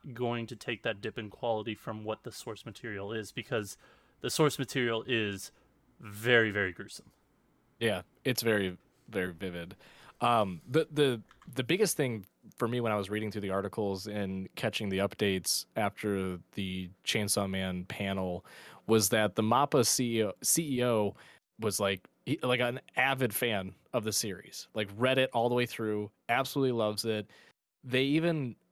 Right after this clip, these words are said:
Speaker 2: not to say they cut corners, but they didn't do their usual, like, "Okay, let's get a panel together to figure out what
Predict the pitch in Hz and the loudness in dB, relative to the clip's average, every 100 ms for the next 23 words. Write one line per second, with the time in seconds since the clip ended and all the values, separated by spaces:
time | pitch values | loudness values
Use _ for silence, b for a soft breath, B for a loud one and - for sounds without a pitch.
0 | - 135 151 165 165 165 127 - 139 - | -6 -2 0 0 2 2 2 0 -2 -2
1 | 131 139 139 120 - 110 120 120 135 131 | -2 0 -2 -2 -2 0 0 0 -2 -2
2 | 139 123 107 113 120 123 110 104 104 101 | -2 0 -2 -2 -4 0 0 2 2 2
3 | 95 - _ _ _ _ 127 123 123 107 | -2 -12 _ _ _ _ -2 2 2 2
4 | 120 - 127 113 - 123 117 110 110 107 | 0 0 0 0 0 -2 0 -2 0 0
5 | 107 101 - 110 104 101 101 110 | 0 -2 -4 0 0 0 0 0